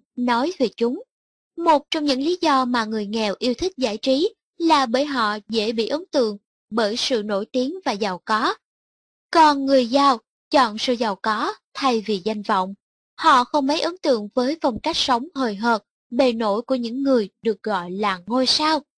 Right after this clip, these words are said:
Người dễ bị ấn tượng trước người khác thường cảm thấy bất an và không biết mình muốn gì trong cuộc sống. Người giàu thì biết chắc họ là ai và cần gì.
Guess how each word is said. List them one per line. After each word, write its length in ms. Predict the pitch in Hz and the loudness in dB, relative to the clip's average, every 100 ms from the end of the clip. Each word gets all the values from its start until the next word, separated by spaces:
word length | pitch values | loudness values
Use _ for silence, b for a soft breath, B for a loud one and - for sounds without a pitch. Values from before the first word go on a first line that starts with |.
| _ _ _ - | _ _ _ -8
Người 340 | 330 320 285 | -2 2 2
dễ 120 | 277 | 0
bị 180 | 320 247 | 0 0
ấn 180 | 220 302 | 0 -4
tượng 340 | - 254 208 | -2 -4 -4
trước 240 | 214 370 359 | -6 -6 -4
người 200 | 269 196 | -4 -4
khác 340 | - 349 415 _ _ - | -2 -2 -2 _ _ -4
thường 260 | 339 285 | -2 0
cảm 220 | 247 226 240 | 0 -4 -2
thấy 180 | 262 | -6
bất 240 | 320 381 - | 0 0 2
an 280 | 311 330 294 _ - | 0 0 -2 _ -14
và 320 | 220 254 202 | 0 2 2
không 260 | - 254 220 | 0 -4 -2
biết 160 | 349 | -4
mình 320 | 294 254 190 | 0 -2 -2
muốn 220 | 202 240 311 | -6 -6 -2
gì 240 | 277 233 - - | 0 0 -4 -4
trong 220 | 247 214 - | -2 -2 -4
cuộc 200 | 202 - | -6 -2
sống. 280 | - 220 302 _ _ _ _ _ - | -2 -2 -4 _ _ _ _ _ -4
Người 200 | 339 302 | 0 2
giàu 260 | 302 277 | 4 4
thì 140 | 254 262 | 2 -4
biết 260 | 269 370 | -2 -2
chắc 240 | - 415 415 _ - | 2 2 0 _ -6
họ 280 | 262 214 | 0 0
là 200 | 208 214 | 0 -2
ai 400 | 185 - 302 311 269 _ | -4 -4 -2 -2 -6 _
và 180 | - 208 - | -4 -4 -4
cần 220 | 220 202 | -8 -6
gì. 220 | 208 262 | 0 0